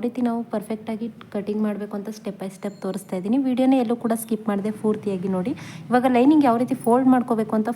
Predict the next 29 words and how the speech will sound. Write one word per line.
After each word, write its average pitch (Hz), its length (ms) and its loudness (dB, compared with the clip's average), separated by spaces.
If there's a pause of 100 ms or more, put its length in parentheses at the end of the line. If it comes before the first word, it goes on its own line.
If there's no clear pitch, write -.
ಫಸ್ಟ್ 214 200 -2 (140)
ತೋರಿಸ್ತಾ 196 360 -2
ಇದ್ದೀನಿ 190 240 0
ನೋಡಿ. 202 140 -2 (520)
ಇದು 254 180 2
ಬಂದು 240 200 6 (120)
ಎಂಬತ್ತು 214 340 -2
ಸೆಂಟಿಮೀಟರ್ 208 560 -2
ಲೈನಿಂಗ್ 185 380 -4
ಇದೆ. 214 160 -6 (1200)
ಈ 233 80 -4
ರೀತಿ 240 200 -8 (100)
ನೋಡಿ, 226 160 -8 (800)
ಫುಲ್ಲು 226 240 -2 (100)
ಉದ್ದದಲ್ಲಿ 208 680 -6
ನಾವು 208 160 -8 (800)
ಈ - 100 -4
ಕಡೆ 233 160 -4 (120)
ಅನ್ನೋದು 226 260 -2 (100)
ಕಟಿಂಗ್ 214 360 -4
ಅನ್ನೋದು 202 300 -6
ಬರುತ್ತೆ, 190 380 -10
ಕಟಿಂಗ್ 208 360 -6
ಈ - 100 -8
ಕಡೆ 180 220 -8
ಮಾಡಿದ್ದಾರೆ. 175 380 -8 (140)
ಹಾಗಾಗಿ 190 500 -6
ಉದ್ದ 180 180 -6 (140)
ಎಲ್ಲಿದೆ 196 300 -4